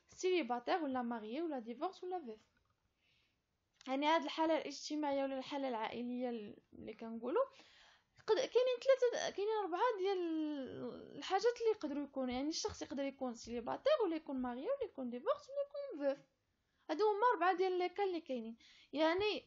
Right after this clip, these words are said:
هاد لو كاركتير ايتا ماتريمونيال يقد-، يقدر ياخد غير أربعة ديال لي بوسيبيليتي.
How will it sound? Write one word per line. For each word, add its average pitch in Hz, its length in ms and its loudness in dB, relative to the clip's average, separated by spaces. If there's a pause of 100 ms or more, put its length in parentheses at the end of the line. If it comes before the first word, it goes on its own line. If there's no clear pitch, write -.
(120)
هاد 320 300 4
لو 381 60 4
كاركتير 349 600 2 (120)
ايتا 330 200 0
ماتريمونيال 277 600 -2
يقد-، 339 260 -4
يقدر 254 560 -4
ياخد 254 320 0 (400)
غير 269 480 0
أربعة 233 600 0 (140)
ديال 254 340 0
لي 320 80 4
بوسيبيليتي. 240 880 -8